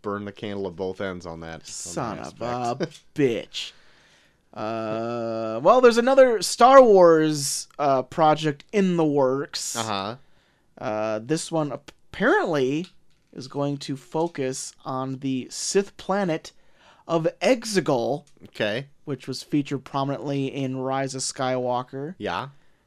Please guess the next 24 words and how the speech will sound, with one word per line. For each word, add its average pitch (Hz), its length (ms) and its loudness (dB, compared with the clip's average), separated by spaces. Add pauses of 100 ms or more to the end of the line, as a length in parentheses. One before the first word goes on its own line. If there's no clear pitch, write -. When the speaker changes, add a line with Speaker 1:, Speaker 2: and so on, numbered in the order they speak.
(100)
Speaker 2:
And, 123 360 -8
uh, 123 200 -2
but 143 220 -4
word 196 240 6
is 196 140 4
not 196 240 2
out 190 160 4
whether 175 200 2
or 175 60 0
not 175 160 2
it's 160 140 -6
going 160 280 -2
to 156 80 -2
be 151 480 2
a 113 180 -4
film 269 640 0 (160)
or 170 640 4
a 147 60 -4
possible 180 600 -6
series 170 480 -4
on 139 180 -8
Disney 151 420 -8
Plus. - 800 -12
Speaker 1:
Hmm. 110 420 -12